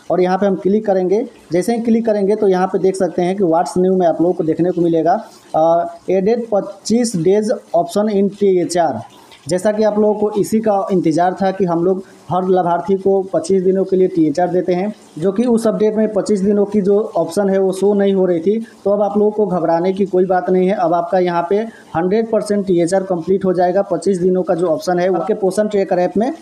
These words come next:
आ चुका है। तो चलिए, इसके लिए हम यहाँ पे सबसे पहले पोषण ट्रैकर ऐप को अपडेट कर लेते हैं। अपडेट करने के बाद हम आपको दिखाएंगे किस प्रकार से वहाँ पे पच्चीस दिनों की संख्या भरनी है। ठीक है,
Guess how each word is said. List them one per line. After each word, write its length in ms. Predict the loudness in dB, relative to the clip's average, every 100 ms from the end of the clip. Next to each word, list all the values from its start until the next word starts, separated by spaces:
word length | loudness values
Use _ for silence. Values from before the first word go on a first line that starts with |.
| -4
आ 100 | -2
चुका 280 | -2 0 0
है। 300 | 0 -2 -6 -12 -18 -6
तो 80 | -2
चलिए, 300 | 0 2 2
इसके 180 | 0 0
लिए 120 | 0
हम 140 | 2
यहाँ 160 | 2 2
पे 140 | 0
सबसे 260 | -2 -2 -2
पहले 240 | 0 -2
पोषण 300 | -2 -2 -2
ट्रैकर 280 | -2 -2 0
ऐप 160 | -2 -2
को 60 | -2
अपडेट 380 | -2 0 -2 0
कर 80 |
लेते 240 | -2 0 -2
हैं। 200 | -4 -8 -20 -20 -20 -20 -20 _ -12 -6
अपडेट 300 | -2 0 0
करने 220 | 0 0
के 80 | 0
बाद 180 | 0 2
हम 140 | 0
आपको 220 | 0 0
दिखाएंगे 440 | 0 0 0 0 0
किस 180 | -2
प्रकार 300 | -4 -2 -2
से 120 | 0 0
वहाँ 200 | 0 -2
पे 100 | -2
पच्चीस 340 | -2 -2 -2
दिनों 240 | 0 0
की 80 | 0
संख्या 340 | -2 -2 -2 -2
भरनी 340 | -2 0 0
है। 200 | 0 -4 -14 -6
ठीक 140 | -2 0
है, 400 | -2 -6 -16